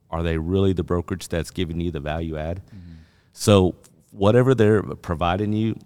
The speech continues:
Speaker 1: you need to take every advantage of that. So, you know, we get a lead system. Work that lead system. Do not fail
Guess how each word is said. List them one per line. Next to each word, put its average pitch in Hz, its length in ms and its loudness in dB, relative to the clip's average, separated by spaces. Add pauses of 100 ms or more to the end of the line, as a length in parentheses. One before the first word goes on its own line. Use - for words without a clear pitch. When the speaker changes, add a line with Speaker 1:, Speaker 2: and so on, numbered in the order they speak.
Speaker 1:
you 98 120 -8
need 110 140 2
to 92 60 -2
take 85 340 -4 (100)
every 95 360 0
advantage 85 400 0
of - 80 -6
that. 69 260 -10
So, 73 460 -6
you 82 140 -8
know, 82 160 -2
we 87 100 0
get 90 140 0
a - 20 0
lead 87 280 -2
system. 123 560 -6 (800)
Work 98 280 0
that 113 180 2
lead 101 220 0
system. 76 500 -6
Do 110 260 4
not 110 360 -2
fail 82 600 -2